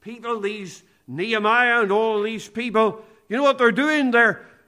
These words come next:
committing treason. They're going to set up a king against the, uh, king that's on the, uh, throne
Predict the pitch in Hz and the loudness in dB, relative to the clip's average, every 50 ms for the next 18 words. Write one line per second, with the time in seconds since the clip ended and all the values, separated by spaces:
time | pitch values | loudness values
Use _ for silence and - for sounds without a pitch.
0 | _ _ _ _ _ _ - 185 175 233 262 262 262 254 240 226 240 - 254 311 | _ _ _ _ _ _ -10 -4 0 0 0 0 0 -2 -4 -4 -4 -4 -2 0
1 | 302 285 233 - 170 156 139 120 107 104 151 165 170 - 208 233 233 226 220 208 | 0 0 -2 -6 -8 -12 -12 -12 -10 -6 -4 -4 0 2 2 2 2 2 0 -4
2 | - - 254 247 233 233 240 226 233 226 233 - 262 277 294 254 202 165 143 113 | -2 -2 -2 -2 0 0 0 0 -2 -4 -4 -4 -4 -2 0 -2 -2 -2 -4 -8
3 | - - _ _ _ _ _ _ _ - 156 151 180 196 226 226 220 220 - - | -12 -16 _ _ _ _ _ _ _ -14 -10 -6 -4 -4 -4 -4 -6 -8 -12 -16
4 | - _ - 190 185 185 180 180 175 170 170 175 165 170 165 160 156 160 - 202 | -18 _ -6 -4 -2 -2 -2 -2 -2 -4 -4 -2 0 0 0 0 -2 -4 -6 -6
5 | 226 233 220 220 208 185 175 165 190 185 190 190 160 - - - - 175 185 190 | -4 -4 -4 -4 -4 -4 -6 -4 -4 -4 -4 -4 -6 -12 -20 -10 -6 -6 -4 -4
6 | 185 180 175 175 175 175 156 131 - - _ _ _ _ _ _ - 139 151 165 | -4 -4 -4 -4 -4 -4 -6 -8 -12 -20 _ _ _ _ _ _ -12 -8 -8 -6
7 | 165 160 147 - - - 190 208 202 190 196 196 190 175 139 | -6 -8 -10 -14 -10 -4 0 2 4 4 2 2 -2 -4 -6